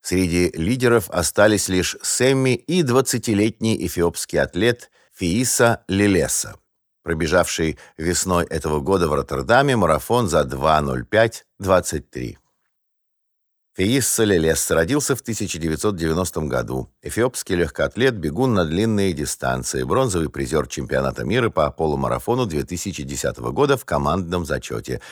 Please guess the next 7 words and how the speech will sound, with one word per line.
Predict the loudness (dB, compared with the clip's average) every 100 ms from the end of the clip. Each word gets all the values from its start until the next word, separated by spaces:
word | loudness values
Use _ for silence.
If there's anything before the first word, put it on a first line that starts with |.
| -20 _
Также | 0 0 2
занял | 4 4 4
седьмое | 0 -2 0 0
место | 0 -2 0 0 -2 -8
в | -2
личном | -2 -2 -4 -6
первенстве. | -6 -6 -8 -12 -12 -14